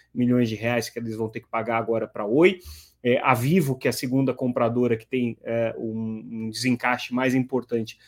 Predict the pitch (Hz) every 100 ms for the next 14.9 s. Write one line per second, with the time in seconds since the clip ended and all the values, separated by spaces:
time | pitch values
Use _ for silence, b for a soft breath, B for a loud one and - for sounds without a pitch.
0 | b - 131 131 123 120 107 - 123 113
1 | 117 113 110 107 123 120 156 190 147 127
2 | 120 117 - - _ - 113 113 180 208
3 | B B B B 160 190 220 214 _ 214
4 | - 170 185 196 156 147 170 190 - 143
5 | 135 127 - - 156 131 135 127 120 127
6 | 117 120 123 - 127 123 113 123 113 131
7 | 175 147 127 - 131 123 113 113 120 120
8 | 165 156 147 165 - b b 151 151 147
9 | 139 139 143 151 135 139 127 131 139 135
10 | 135 - 127 - 131 123 - 143 139 113
11 | 104 - - - 147 135 131 147 147 -
12 | b b 127 123 123 135 131 131 123 -
13 | 135 123 120 - 131 - 123 110 117 107
14 | - 127 113 113 - 107 120 110